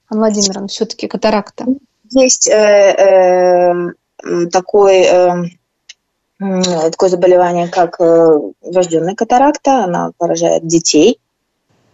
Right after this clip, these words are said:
Speaker 2: А, э, врожденная, там операция происходит прям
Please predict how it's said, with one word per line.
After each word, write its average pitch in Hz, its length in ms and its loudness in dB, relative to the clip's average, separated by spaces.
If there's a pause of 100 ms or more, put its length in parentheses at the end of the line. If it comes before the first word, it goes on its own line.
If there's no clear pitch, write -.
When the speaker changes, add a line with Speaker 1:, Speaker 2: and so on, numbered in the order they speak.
(180)
Speaker 2:
А, 165 540 2
э, 160 560 -4
врожденная, 165 600 0
там 180 200 2
операция 170 480 0
происходит 165 640 0
прям 151 220 0